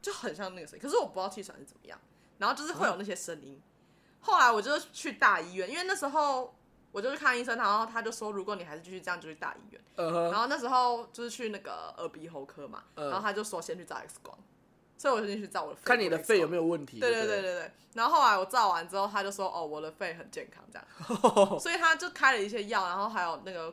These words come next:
Speaker 1: 过敏的鼻喷剂吧。
Speaker 2: 嗯。
Speaker 1: 嗯，然后那时候就是，这之后就是看完这个医生之后有好转，可是其实我到现在晚上睡觉还是会有那个呼吸道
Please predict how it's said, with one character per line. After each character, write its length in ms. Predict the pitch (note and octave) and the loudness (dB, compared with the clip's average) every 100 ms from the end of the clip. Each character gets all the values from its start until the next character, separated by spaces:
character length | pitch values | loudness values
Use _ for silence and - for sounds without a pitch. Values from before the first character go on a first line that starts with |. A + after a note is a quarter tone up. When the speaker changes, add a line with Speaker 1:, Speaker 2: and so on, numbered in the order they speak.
| - | -10
Speaker 1:
过 180 | C#4+ G#3 | -6 -6
敏 140 | D#3+ | -6
的 60 | D3 | -14
鼻 180 | D#3 D3 | -16 -14
喷 260 | F#3 D3+ | -14 -14
剂 140 | D#3+ D#3 | -16 -20
吧。 140 | - D#3 | -12 -8
Speaker 2:
嗯。 320 | D#3 C3+ C3+ _ _ | -6 -6 -10 _ _
Speaker 1:
嗯， 180 | E3+ D3 G2 | -18 -18 -16
然 120 | F#3 F3 | -8 -4
后 360 | G#3 G3+ G3+ _ | -2 -2 -6 _
那 120 | A3+ | -12
时 120 | A#3 F3 | -8 -6
候 100 | E3+ | -8
就 120 | F3 | -8
是， 340 | F#3+ F#3 E3+ - _ _ _ _ | -10 -10 -12 -18 _ _ _ _
这 160 | A#4 A4+ | -2 -2
之 220 | - C#4+ D#4+ | -2 -6 2
后 180 | C#4+ | 2
就 80 | A#3 | 2
是 80 | D4 | -6
看 260 | - D4 G#3+ | 0 2 2
完 140 | F#3 | 0
这 100 | G#3+ | -4
个 140 | G3 | -6
医 80 | E3 | -8
生 180 | F#3+ F#3 | -8 -8
之 80 | F#3 | -6
后 120 | F#3 | -6
有 120 | D3+ | -8
好 300 | C#3+ - D#3+ | -12 -10 -10
转， 240 | - - - | -10 -12 -10
可 80 | A3 | -8
是 200 | B3+ C#4+ - _ _ _ _ | -8 -8 -12 _ _ _ _
其 120 | - | -2
实 60 | F4+ | 2
我 100 | C4+ | 2
到 160 | G3+ G#3+ | 2 -2
现 220 | B3+ G3+ | -2 -2
在 160 | G3+ | -2
晚 180 | F3 E3 | -2 -6
上 220 | A3 F#3+ | -6 -6
睡 140 | F#3 - | -6 -8
觉 120 | E3 | -8
还 140 | - | -8
是 140 | D#3+ G3 | -12 -6
会 320 | G3 E3+ - _ _ _ _ - | -4 -4 -8 _ _ _ _ -8
有 180 | F#3 D#3 | -6 -6
那 60 | |
个 180 | E3 D#3+ | -8 -10
呼 200 | - D#3+ | -10 -16
吸 260 | - - - | -18 -20 -14
道 160 | D#3 | -12